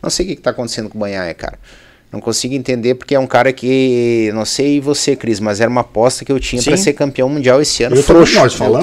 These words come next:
Speaker 2: também.
Speaker 1: Frouxinho,
Speaker 3: Depois
Speaker 1: cara.
Speaker 3: do final do ano passado,
Speaker 1: E
Speaker 3: da
Speaker 1: Sei, tem
Speaker 2: E
Speaker 1: muita corrida, né? Vamos ver.
Speaker 2: apostei muito nele, inclusive, nós temos os, os, os chat ali que a gente conversa aqui no WhatsApp.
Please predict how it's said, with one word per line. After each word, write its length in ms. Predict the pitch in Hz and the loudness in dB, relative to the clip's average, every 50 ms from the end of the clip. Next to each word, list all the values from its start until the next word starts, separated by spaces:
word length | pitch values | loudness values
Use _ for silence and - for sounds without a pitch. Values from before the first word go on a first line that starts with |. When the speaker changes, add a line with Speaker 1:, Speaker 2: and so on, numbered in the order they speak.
| 165 | 2
Speaker 2:
também. 180 | 175 196 190 160 | 2 2 0 0
Speaker 1:
Frouxinho, 680 | - - - - 156 180 185 - - - 165 147 120 | -4 -4 0 4 6 6 6 6 2 0 0 2 2
Speaker 3:
Depois 180 | 117 113 110 101 | 2 2 4 4
Speaker 1:
cara. 140 | 98 180 180 | 4 4 4
Speaker 3:
do 120 | 175 175 | 2 0
final 360 | - - 151 135 131 143 151 | -2 -4 -2 0 2 2 2
do 120 | 143 147 143 | 2 2 2
ano 100 | 131 127 | 2 2
passado, 400 | - 131 110 104 117 123 127 135 | -2 -2 0 2 4 4 6 6
Speaker 1:
E 200 | 139 147 151 151 | 4 4 4 4
Speaker 3:
da 280 | 127 117 113 110 107 104 107 - _ _ _ _ _ _ _ _ _ _ _ - - | 4 2 2 2 -2 -4 -8 -16 _ _ _ _ _ _ _ _ _ _ _ -20 -12
Speaker 1:
Sei, 200 | - - 170 170 | 0 0 2 4
tem 100 | 208 165 | 4 6
Speaker 2:
E 40 | 147 | 6
Speaker 1:
muita 200 | 156 156 160 - | 6 6 4 4
corrida, 400 | - 143 120 123 131 123 113 98 | 4 4 6 6 4 4 2 -2
né? 80 | 101 107 | -2 0
Vamos 160 | 113 151 139 | 0 0 2
ver. 60 | 107 | 2
Speaker 2:
apostei 380 | 101 180 160 - - - 185 196 | 2 0 0 0 2 2 4 4
muito 380 | 185 175 185 208 220 208 - 175 | 4 2 2 2 2 0 0 -2
nele, 260 | 156 156 170 180 202 | 0 0 0 0 -2
inclusive, 720 | 208 196 - - 170 143 123 120 139 165 180 185 202 175 | -4 -4 -4 -2 -2 -2 -2 -2 -4 -4 -4 -4 -4 -4
nós 480 | 151 151 143 139 135 131 127 127 - | -2 0 0 0 0 -2 -4 -6 -8
temos 320 | - - 151 156 160 151 143 | -8 -8 -6 -6 -6 -8 -8
os, 300 | 143 135 123 113 113 117 | -8 -8 -10 -12 -16 -18
os, 360 | 120 131 131 120 113 - - | -16 -16 -18 -18 -18 -20 -20
os 160 | - - - | -18 -14 -14
chat 320 | - - 135 143 143 - 143 | -6 -2 -2 -2 -2 -2 -6
ali 140 | 139 143 | -8 -8
que 100 | 139 - | -8 -10
a 40 | - | -14
gente 120 | 120 - - | -16 -16 -10
conversa 400 | - 139 123 131 135 139 - - | -8 -4 -2 -2 -2 -2 -4 -8
aqui 140 | - - | -10 -10
no 100 | 139 131 | -6 -4
WhatsApp. 480 | 127 120 107 - - 135 135 127 - - | -4 -6 -4 -2 0 0 0 0 -4 -12